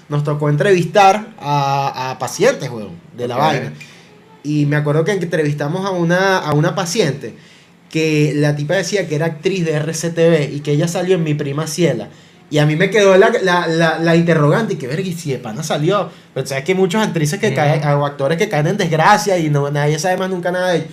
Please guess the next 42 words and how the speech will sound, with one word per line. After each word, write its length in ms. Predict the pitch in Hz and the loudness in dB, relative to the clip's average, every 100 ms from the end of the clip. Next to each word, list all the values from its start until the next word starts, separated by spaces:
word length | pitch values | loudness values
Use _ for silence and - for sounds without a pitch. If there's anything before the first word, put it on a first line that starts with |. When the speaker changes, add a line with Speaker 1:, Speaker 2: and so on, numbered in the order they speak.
| - | -14
Speaker 2:
Claro, 340 | 110 101 104 | -12 -10 -2
Speaker 1:
Y 60 | 147 | 2
hubo 140 | 156 | 4
un, 100 | 170 | 6
Speaker 2:
como 220 | 185 185 165 | 4 2 0
Speaker 1:
un 160 | 156 | 2
evento, 520 | 185 196 196 190 208 | 2 4 2 2 2
eh, 160 | 185 156 | 2 -2
aquella 380 | 147 147 147 165 | -2 -2 0 2
vez, 180 | 190 190 | 4 2
yo 140 | 147 147 | 0 -2
tenía 180 | 185 | -2
una 180 | 190 196 | 0 -2
cruz, 360 | 196 196 175 - | 0 0 0 -4
porque 240 | 139 135 | -10 -8
yo 140 | 131 135 | -6 -6
antes 240 | 135 170 | -4 -2
era 240 | 180 175 180 | 0 0 -2
súper 280 | 175 170 143 | -4 -6 -6
católico 480 | 131 196 170 160 156 | -2 0 2 0 0
y 20 | |
tal, 240 | 196 175 175 - - | 0 0 -2 -16 -14
y 140 | 143 147 | -8 -4
tenía 280 | 147 151 | 0 2
una 160 | 147 165 | 2 4
cruz 180 | 196 180 | 4 4
de 100 | 151 | 4
un 60 | |
movimiento 440 | 156 185 160 147 160 | 2 2 2 0 -2
que 40 | |
se 100 | 175 | -4
llamaba 200 | 160 143 156 | -4 -4 0
Los 120 | 170 | 0
Éxodos 320 | 156 180 175 | 0 -2 -2
Juveniles. 400 | 165 131 135 131 | -2 -4 -2 2
Era 80 | 233 | 2
una 140 | 285 | 2
crucecita 580 | 277 190 165 175 127 139 | 0 0 0 0 0 0
X, 220 | 147 120 | 0 0
era 120 | 139 | -2
un 60 | 175 | 0
crucifijo. 440 | 196 165 160 139 | -2 -2 -2 -4